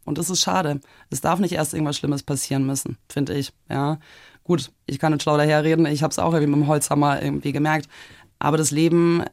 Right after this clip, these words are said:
umarmt einen auch irgendwann wieder, gerade in Zeiten, wo man vielleicht die Hoffnung verliert. Und das, finde ich, ist ein sehr tröstliches, schönes Gefühl.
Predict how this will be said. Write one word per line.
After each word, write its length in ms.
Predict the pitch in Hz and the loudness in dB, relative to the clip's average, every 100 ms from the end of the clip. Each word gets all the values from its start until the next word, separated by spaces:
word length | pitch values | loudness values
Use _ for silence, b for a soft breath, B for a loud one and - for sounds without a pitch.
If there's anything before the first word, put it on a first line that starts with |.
| _ _ _ | _ _ _
umarmt 420 | 165 151 160 208 - | 0 2 2 2 0
einen 200 | 147 139 | 0 0
auch 140 | 139 | -2
irgendwann 420 | 135 143 143 147 143 | -2 -2 -2 -2 -2
wieder, 200 | 143 143 | -4 -4
gerade 300 | - 156 165 | -2 0 0
in 80 | |
Zeiten, 340 | 156 160 156 156 | 0 -2 -2 -2
wo 60 | |
man 200 | 151 156 | 0 -2
vielleicht 300 | 143 156 147 151 | -2 -2 -2 -2
die 40 | |
Hoffnung 320 | 160 165 147 | -2 0 -2
verliert. 420 | - 135 131 131 | -2 -4 -4 -4
Und 280 | - 135 127 b b b - | -4 -2 -4 b b b -8
das, 160 | 135 - | -6 -2
finde 160 | 143 | -2
ich, 60 | 143 | 0
ist 260 | 151 - - | -2 -2 -2
ein 140 | 147 | -2
sehr 320 | 151 147 147 | 2 2 0
tröstliches, 540 | - 170 165 160 156 - | 0 0 0 0 0 0
schönes 280 | 151 147 - | -2 -2 -4
Gefühl. 440 | 139 - 170 139 | -6 -2 0 0